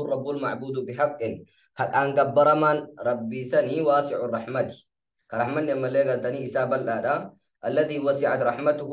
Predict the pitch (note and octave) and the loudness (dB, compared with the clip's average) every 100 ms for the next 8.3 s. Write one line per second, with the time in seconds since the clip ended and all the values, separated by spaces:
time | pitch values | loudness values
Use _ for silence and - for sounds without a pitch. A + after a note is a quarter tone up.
0 | C#3+ D#3 C#3+ B2+ C3 B2 A2 - - - | -6 -4 0 0 0 -2 -4 -10 -14 -20
1 | _ _ _ - A#2 C3 D3 D#3 - D3+ | _ _ _ -4 0 0 0 0 0 4
2 | D3 C#3 - A#2 C#3+ D3+ D#3 D3+ C#3+ B2 | 6 6 2 0 0 0 -2 -2 0 -2
3 | A#2+ A2+ A2 A2+ A2 C#3 D3+ C#3+ - D3+ | -4 -8 -10 -8 -4 -2 -2 -4 -2 -4
4 | B2+ B2 B2+ C#3 C#3 C3 C3 A#2+ C3 D3 | -4 -2 2 2 2 0 -4 -4 -4 -2
5 | C3 A#2+ A#2+ B2 C3+ B2+ C3 C3 C3+ C3 | -2 -2 -2 -2 -2 -6 -4 -2 -4 -4
6 | B2 A#2 A2+ A#2+ C3+ B2+ A2+ A#2+ B2 A#2 | -6 -4 -4 -4 -8 -6 -4 -2 -2 -4
7 | A2 C#3 D#3 D#3 D3+ C#3+ C#3+ C#3 B2 A2 | 0 0 0 0 0 0 -2 -2 -4 -6
8 | - A2+ | -6 -6